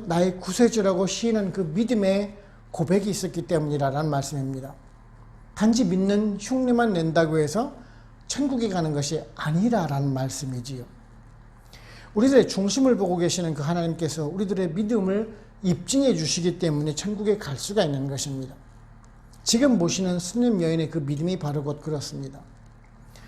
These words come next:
"블레셋으로 가라"라는 그러한 엘리사의 권면 그 단 한마디에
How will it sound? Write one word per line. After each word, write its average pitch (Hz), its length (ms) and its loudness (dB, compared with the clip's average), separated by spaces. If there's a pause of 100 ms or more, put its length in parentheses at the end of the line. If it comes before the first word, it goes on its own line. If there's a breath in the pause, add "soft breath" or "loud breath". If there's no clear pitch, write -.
(280 loud breath)
"블레셋으로 214 600 4
가라"라는 156 560 -2
그러한 175 280 0
엘리사의 175 400 2
권면 180 500 2 (220)
그 170 140 -8
단 180 180 -4
한마디에 185 880 2